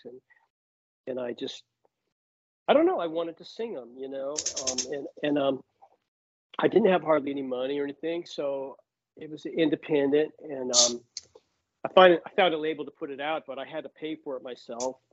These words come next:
So we did it really fast, really fast. Probably a week and a half in, in L A, and a week, I mean, a week and a half in Nashville, and then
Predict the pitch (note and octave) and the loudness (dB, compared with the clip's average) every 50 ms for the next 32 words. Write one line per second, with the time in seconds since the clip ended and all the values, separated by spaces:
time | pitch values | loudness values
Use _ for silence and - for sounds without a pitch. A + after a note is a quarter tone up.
0 | _ _ _ _ _ _ _ _ _ - - F#3+ F#3+ G3 G3 G3 C#4+ C#4+ G#3 F#3 | _ _ _ _ _ _ _ _ _ -4 -2 -2 0 0 0 2 2 2 2 0
1 | G#3+ B3+ C#4+ B3+ E3 - - G3+ A3+ A#3+ A#3 F3 C3+ B2 - - - _ _ _ | -2 0 2 2 2 2 4 4 4 6 6 2 -2 -4 -12 -20 -20 _ _ _
2 | _ _ _ _ E3+ A3+ D4 E4 D4+ A#3+ F3+ - _ D3+ C3 A2+ G#2+ - - - | _ _ _ _ -6 -6 -4 -4 -4 -4 -6 -6 _ -12 -12 -12 -12 -14 -18 -20
3 | - - _ _ _ _ _ _ _ _ _ _ _ A#3 G#3+ F3+ D#3+ E3+ F3 - | -20 -20 _ _ _ _ _ _ _ _ _ _ _ -2 0 0 0 -2 -2 -2
4 | F3+ E3+ D#3 D3+ D3+ D#3+ E3+ E3+ F3 F3 E3 - - D#3 C3+ C#3 C#3+ D3 C#3+ C#3+ | -4 -4 -4 -4 -4 -2 -2 -2 -2 -4 -6 -8 -8 -8 -8 -8 -8 -6 -4 -2
5 | D3+ D#3 D3+ D3 C#3+ D3 D#3 D#3 D3+ C#3+ C3+ C3 C3 C#3+ D3+ - - - - D3+ | -2 -2 0 0 2 2 2 2 2 0 -2 -2 -2 -4 -4 -6 -10 -10 -4 -2
6 | D3 C#3+ D3+ F#3+ G#3 F3+ E3+ E3 F3 E3 - D3+ C#3+ D3 D3 D3+ D3 - _ D#3+ | 0 2 2 2 2 2 2 4 2 2 2 0 -2 -2 -2 -2 -2 -6 _ -4
7 | D#3 D3 C#3+ C3+ C3 C3 | -2 -2 -2 -4 -6 -6